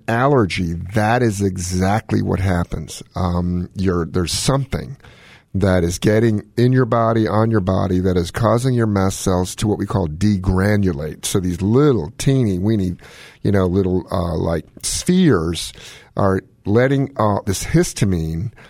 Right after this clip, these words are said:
which is, you know, a, a compound that makes us have all these problems. Um, sniffles, and this, I'm sure this diarrhea is coming from the mast cells just suddenly, you know, opening up in,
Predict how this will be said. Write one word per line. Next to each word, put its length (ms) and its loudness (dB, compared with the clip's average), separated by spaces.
which 280 -2
is, 460 -2
you 120 -4
know, 400 -2
a, 340 -2
a 140 -6
compound 760 -2
that 200 -6
makes 520 0
us 200 -4
have 440 -4
all 360 0
these 220 -6
problems. 540 -4
Um, 560 0
sniffles, 1160 0
and 220 -2
this, 220 -4
I'm 140 -4
sure 240 0
this 140 -2
diarrhea 640 2
is 180 -2
coming 340 0
from 520 0
the 80 -2
mast 540 -2
cells 540 0
just 280 -6
suddenly, 540 -2
you 100 -2
know, 180 -2
opening 400 0
up 300 -4
in, 220 -4